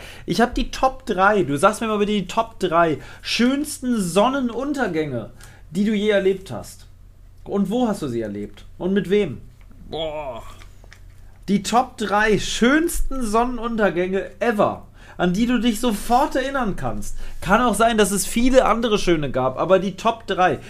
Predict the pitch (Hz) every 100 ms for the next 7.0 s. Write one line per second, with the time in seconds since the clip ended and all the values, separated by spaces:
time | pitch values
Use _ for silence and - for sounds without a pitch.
0 | - 165 175 247 254 214 202 214 - 190
1 | 175 160 104 - - - - - - -
2 | - - - - - - - - - 180
3 | 185 226 220 160 151 127 117 110 107 98
4 | - - - - - - - 123 113 -
5 | - - - 120 110 110 113 127 - -
6 | 120 123 - 139 120 - 127 113 - -